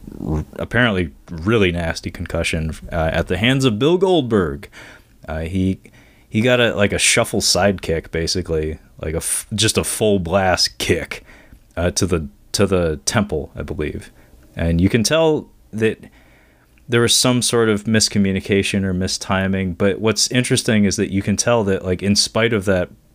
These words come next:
Bret had enough r-, ring awareness to, like, put his hands up. Like, he did attempt to shield himself. Like, he, he wasn't completely caught off guard, but a blow that should have just been him col-, colliding with,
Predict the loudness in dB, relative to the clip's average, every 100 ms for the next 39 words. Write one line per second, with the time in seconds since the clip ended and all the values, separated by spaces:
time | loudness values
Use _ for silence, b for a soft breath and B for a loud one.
0 | _ 0 2 2 0 2 2 0 -2 -8
1 | -20 -20 -16 -16 -20 _ _ -10 -4 2
2 | 2 2 -2 2 2 2 2 0 0 -2
3 | -6 b b b b b b -2 2 4
4 | 4 2 0 -2 2 2 2 0 2 2
5 | 0 -4 -6 -4 0 2 0 0 0 0
6 | 0 0 0 0 -2 -2 0 0 -2 -6
7 | -4 -4 -6 -6 -2 0 0 0 0 0
8 | 2 2 0 0 -4 0 -2 0 -4 0
9 | 0 -2 -4 -2 0 0 0 -4 -4 B
10 | B B B B B -2 0 2 4 4
11 | 4 2 0 -8 _ _ _ _ _ _
12 | -6 0 2 2 2 0 0 0 0 2
13 | 2 0 -2 -6 -2 -2 0 2 2 2
14 | 2 0